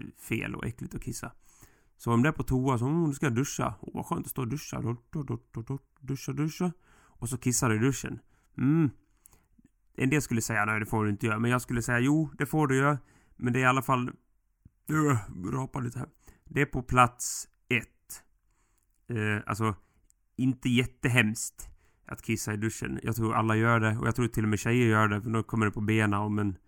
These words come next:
det kan man tvätta bort. Kiss som är så rent. Eh, det är plats ett. Kissa i duschen, inte så farligt. Kissa i handfatet. Däremot, i, på toan då. Han-, toaletthandfatet.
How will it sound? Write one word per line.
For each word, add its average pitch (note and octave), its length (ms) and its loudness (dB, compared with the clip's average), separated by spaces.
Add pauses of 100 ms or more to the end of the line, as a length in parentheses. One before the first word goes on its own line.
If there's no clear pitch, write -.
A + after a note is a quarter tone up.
(180)
det A#2+ 100 -8
kan A2 100 -6
man A#2 100 -6
tvätta - 240 -8
bort. A2 320 -8
Kiss - 280 -4 (100)
som A2 160 -8
är A2 40 -4
så G#2 160 -4
rent. A2 440 -4 (1200)
Eh, A2 240 2 (260)
det D#3 140 2
är D#3+ 40 2
plats D3 260 0
ett. D3 360 -2
Kissa C#3+ 240 -2
i C3 40 2
duschen, C3 380 0
inte B2+ 180 -2
så C#3 180 0
farligt. B2+ 520 0 (380)
Kissa D#3 300 -2
i D3 40 2
handfatet. F3+ 1080 0 (960)
Däremot, A2+ 720 0 (220)
i, C3+ 500 4 (140)
på B2 120 -2
toan D3+ 460 0
då. G2+ 220 -6
Han-, - 300 -6 (140)
toaletthandfatet. E3 1000 0